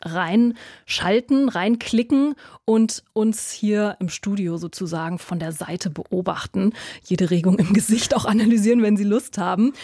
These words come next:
Und das können Sie, wenn Sie jetzt nicht wissen, ah, wie komme ich da hin? Das können Sie, wenn Sie auf deutschlandfunkkultur punkt de slash offenes Studio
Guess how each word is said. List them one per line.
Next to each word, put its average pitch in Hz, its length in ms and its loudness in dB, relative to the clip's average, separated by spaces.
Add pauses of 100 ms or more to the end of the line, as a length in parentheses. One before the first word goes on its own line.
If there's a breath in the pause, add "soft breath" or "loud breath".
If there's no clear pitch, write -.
(360 loud breath)
Und 233 360 0 (240)
das 220 260 -4 (100)
können 302 340 0
Sie, 311 240 0
wenn 214 180 0
Sie 214 60 0
jetzt 208 180 -2
nicht 226 140 -2
wissen, 226 240 -2
ah, 220 320 -2
wie 202 80 -4
komme 214 160 -4
ich 220 80 -6
da 180 80 -4
hin? 233 320 0 (260 loud breath)
Das - 160 -8
können 262 300 -2
Sie, 277 240 -2
wenn 196 180 -2
Sie 214 160 -6
auf 175 180 -6
deutschlandfunkkultur 190 1040 -4
punkt - 280 -8
de 214 460 0 (160)
slash - 640 -4
offenes 190 540 -2
Studio 208 600 -2